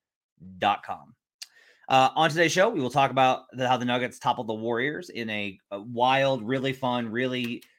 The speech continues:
good, bad <laughs> game, I think is what I would call it. Uh, we'll talk about what it means for them to be nine and one.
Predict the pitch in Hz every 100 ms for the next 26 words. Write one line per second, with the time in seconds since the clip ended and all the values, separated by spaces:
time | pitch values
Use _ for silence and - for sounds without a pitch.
0 | _ 123 117 151 151 123 - 131 135 143
1 | 135 170 175 165 156 160 156 180 165 170
2 | 175 196 185 185 - - - - 147 135
3 | 117 - _ _ _ _ _ _ _ 160
4 | 156 143 135 135 127 139 135 135 127 120
5 | 120 117 117 117 113 104 104 156